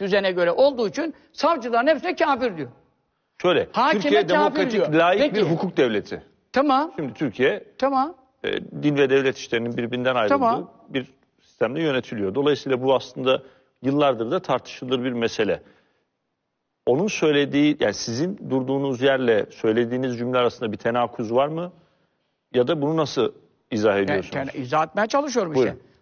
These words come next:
Speaker 1: Ayetin mealini veriyorum. Allah'ın indirdiğiyle hükmetmeyenler fe ulaike humul kafirun. Bu
Speaker 2: Evet.
Speaker 1: Diyanet mealinde de budur.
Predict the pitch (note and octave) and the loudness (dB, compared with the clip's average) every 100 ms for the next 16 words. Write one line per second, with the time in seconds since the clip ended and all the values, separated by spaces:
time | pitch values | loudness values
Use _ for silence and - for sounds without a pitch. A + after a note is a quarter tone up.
0 | _ D#3+ F3 G#3 G#3 C4 G#3+ G#3 G#3+ G#3+ | _ -2 0 0 -2 -2 2 2 0 0
1 | F#3 D3+ C#3 C#3 F3+ G#3+ G3+ F3 G3+ F#3 | 2 0 -2 -2 -2 0 -2 -2 -6 -6
2 | F3 D#3+ C#3+ C3 D#3+ - G3+ G3 D#3 C#3+ | -6 -6 -6 -8 -12 -8 -8 -6 -6 -6
3 | C3 D3+ G#3 - _ _ _ A3+ G#3 F3+ | -2 -2 -4 -8 _ _ _ 0 2 2
4 | D3+ D3 E3 A#3 G3 G3 D#3+ D3 C3+ G3 | 0 -2 -4 -4 0 0 0 -6 -6 -6
5 | G3+ A3+ A3 B3 B3 A#3+ A#3+ B3 B3 B3+ | 0 0 2 -2 0 2 2 0 0 0
6 | A#3 A#3+ C4+ | -2 -2 -2